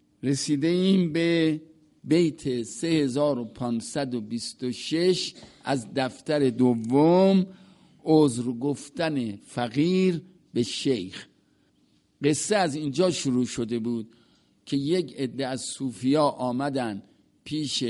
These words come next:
یک شیخ خانقاهی، گفتن که یکی از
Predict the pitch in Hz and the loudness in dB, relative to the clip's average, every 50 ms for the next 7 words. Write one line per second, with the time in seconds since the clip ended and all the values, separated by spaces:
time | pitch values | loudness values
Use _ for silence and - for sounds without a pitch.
0 | 110 98 95 - _ _ _ _ - - 143 143 - - - - - 156 151 143 | -4 -6 -8 -12 _ _ _ _ -4 -2 -2 -2 -2 -6 -8 -6 -4 -2 -2 -2
1 | 127 - - - 113 104 - 120 113 117 117 117 110 95 113 117 113 110 104 104 | -2 -4 -8 -14 -16 -14 -10 -8 -6 -6 -6 -6 -6 -6 -4 -4 -4 -4 -2 0
2 | 123 147 160 170 180 185 180 175 170 - _ _ _ _ _ _ _ _ _ _ | 0 2 2 2 2 2 0 -2 -4 -8 _ _ _ _ _ _ _ _ _ _
3 | _ _ _ _ _ _ _ - - 127 147 135 139 135 127 156 156 160 165 151 | _ _ _ _ _ _ _ -12 -8 -8 -8 -8 -10 -12 -10 -8 -6 -6 -8 -10
4 | 135 - - - 160 156 156 156 143 139 151 175 180 - - - - 147 131 123 | -12 -12 -8 -4 -4 -4 -4 -6 -8 -6 -2 -2 -2 -2 -4 -8 -6 -4 -2 -2
5 | 110 - - 110 110 107 90 98 95 - | -4 -6 -8 -10 -10 -10 -10 -12 -16 -18